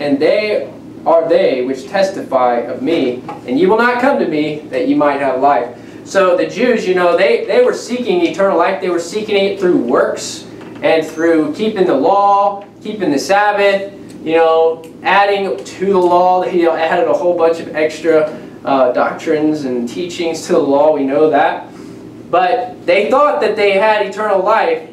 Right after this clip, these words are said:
but they are those that testify of Jesus Christ.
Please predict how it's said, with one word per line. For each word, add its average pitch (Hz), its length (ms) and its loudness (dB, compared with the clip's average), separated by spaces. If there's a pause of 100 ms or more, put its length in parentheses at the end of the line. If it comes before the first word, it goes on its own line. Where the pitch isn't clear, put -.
(540)
but 160 160 2
they 196 180 6
are 208 320 2
those 170 280 0
that 139 140 -6
testify 190 600 0
of 165 140 -2
Jesus 143 340 -2
Christ. - 560 -2